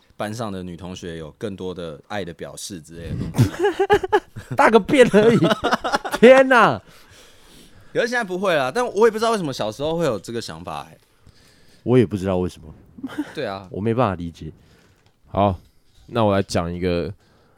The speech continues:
Speaker 3: 我来讲一个精彩的好了。
Speaker 2: 哎呦。
Speaker 3: 但，但我这个不是，不是我，不是发生在我身上，但是我看到的，这个蛮精彩的。
Speaker 2: 嗯。
Speaker 3: 就是，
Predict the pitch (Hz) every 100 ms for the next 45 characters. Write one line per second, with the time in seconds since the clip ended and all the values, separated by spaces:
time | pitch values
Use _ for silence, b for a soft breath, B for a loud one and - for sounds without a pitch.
0 | _ - 117 117 87 90 - 107 95 73
1 | 55 - 50 50 107 - _ 87 95 110
2 | 156 139 - 156 101 90 117 - 98 -
3 | 113 95 82 57 52 101 - _ _ -
4 | 127 180 135 87 - _ _ 131 170 151
5 | 147 139 131 71 - 87 87 57 - 143
6 | 131 139 78 67 - 117 80 85 64 -
7 | 50 104 - _ _ _ _ _ - 131
8 | 90 82 80 82 80 - - - 95 -
9 | - - _ - 147 160 151 127